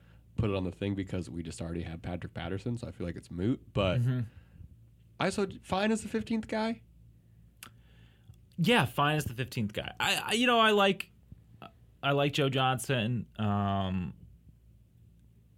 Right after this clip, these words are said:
Speaker 2: I'd be interested to see how he would fit in.
Speaker 1: Mm-hmm.
Speaker 2: Um, I guess if that lineup,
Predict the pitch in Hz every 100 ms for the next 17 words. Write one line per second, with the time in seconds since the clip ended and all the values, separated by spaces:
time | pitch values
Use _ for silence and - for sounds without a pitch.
0 | - 127 135 127 104 120 117 123 147 151
1 | - 170 135 127 - 127 127 127 113 113
2 | 107 123 117 107 - - - 113 107 131
3 | 180 180 175 165 - 127 110 123 143 151
4 | - - 110 110 110 110 107 101 101 95
5 | 90 80 - - - 107 113 110 107 -
6 | - 104 - 117 - 110 113 120 120 117
7 | 117